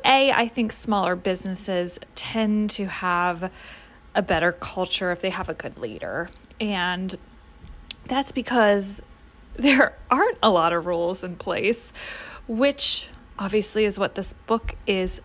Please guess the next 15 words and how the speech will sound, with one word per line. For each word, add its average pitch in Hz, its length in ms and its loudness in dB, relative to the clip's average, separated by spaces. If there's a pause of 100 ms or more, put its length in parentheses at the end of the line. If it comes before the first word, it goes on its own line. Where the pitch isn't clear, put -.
(120)
slightly - 500 0
talking 165 340 -4
about, 175 340 0
but 226 140 -2
we'll 202 100 0
get 185 220 -2
into 196 380 -2
that 170 280 0
more. 202 600 0 (1120)
But 269 240 4
in 392 260 0
my, 311 540 4
in 302 140 -2
my 302 180 0
own 269 460 -2